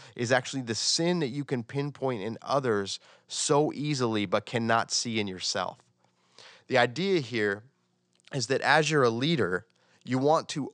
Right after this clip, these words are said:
open your eyes and look at yourself, be self-introspective, look at your life,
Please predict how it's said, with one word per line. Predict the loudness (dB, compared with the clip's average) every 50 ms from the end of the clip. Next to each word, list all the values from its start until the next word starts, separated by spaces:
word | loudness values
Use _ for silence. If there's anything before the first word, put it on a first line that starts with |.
| _ 0
open | 2 2 2 2 0 -2 -2 0 -2
your | -4 -4 -2 -2 -2 -2 0
eyes | 2 2 4 4 4 4 2 -2 -6 -6
and | -4 -4 -4 -2
look | 0 0 0 0 0 -4
at | -8 -8
yourself, | -8 -8 -6 -4 -2 0 2 2 2 2 0 -2
be | -8 -6
self-introspective, | -4 -2 -2 0 2 2 2 2 0 -4 -8 -8 -8 -4 -4 -2 -2 -2 -2 -2 0 0 0 0 _ -8 -10 -10 -12
look | -10 -4 -4 -2 -2 -2
at | -4 -4 -4 -4 -4
your | -2 0 -2
life, | -2 0 2 4 4 4 4 0 -4 -10 -18 -20